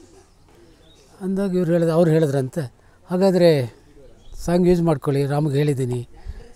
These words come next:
ಏನೋ ನಮ್ಮ ಕಡೆಯಿಂದ ಬೇಕಾ ಮ್ಯೂಸಿಕ್ ಪೋರ್ಷನ್ ಎಲ್ಲ ನಾನು", ಅದೇ ಥರ ಅವರು ಹೇಳಿದ್ದಾರೆ. ಆ,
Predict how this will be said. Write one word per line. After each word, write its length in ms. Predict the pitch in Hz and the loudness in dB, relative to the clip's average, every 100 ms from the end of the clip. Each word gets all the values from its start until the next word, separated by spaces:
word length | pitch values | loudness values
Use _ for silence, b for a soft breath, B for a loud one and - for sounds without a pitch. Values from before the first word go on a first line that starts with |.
| - | -10
ಏನೋ 240 | 147 143 | -6 -4
ನಮ್ಮ 200 | 131 135 | -4 -4
ಕಡೆಯಿಂದ 320 | 120 143 135 135 | -4 -4 -2 -2
ಬೇಕಾ 280 | 127 - | -4 -6
ಮ್ಯೂಸಿಕ್ 360 | 127 139 135 - | -4 -4 -4 -6
ಪೋರ್ಷನ್ 320 | 139 - 131 | -8 -6 -6
ಎಲ್ಲ 180 | 123 123 | -4 -6
ನಾನು", 420 | 113 117 110 98 b b b - | -8 -8 -10 -12 b b b -4
ಅದೇ 220 | 147 185 | 4 4
ಥರ 160 | 190 165 | 6 4
ಅವರು 260 | 160 170 | 6 4
ಹೇಳಿದ್ದಾರೆ. 420 | 135 113 101 - _ - b b b b b b b b _ _ _ - | 4 -2 -6 -14 _ -20 b b b b b b b b _ _ _ -18
ಆ, 80 | - | -2